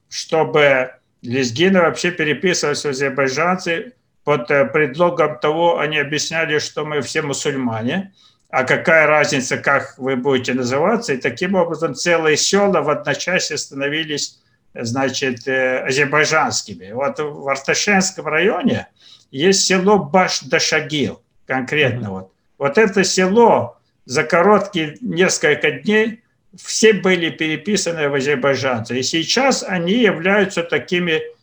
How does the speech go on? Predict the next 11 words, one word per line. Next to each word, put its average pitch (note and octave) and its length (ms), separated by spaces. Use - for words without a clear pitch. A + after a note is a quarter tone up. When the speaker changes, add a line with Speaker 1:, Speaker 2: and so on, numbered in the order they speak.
Speaker 1:
ярыми D#3 600
пантюркистами D#3 1040
и C#3+ 80
защитниками C#3+ 1080
вот B2+ 200
этих D3 280
вот C3 140
национальной, C#3 960
э, C3+ 280
азербайджанской C3 960
идеи. A2 380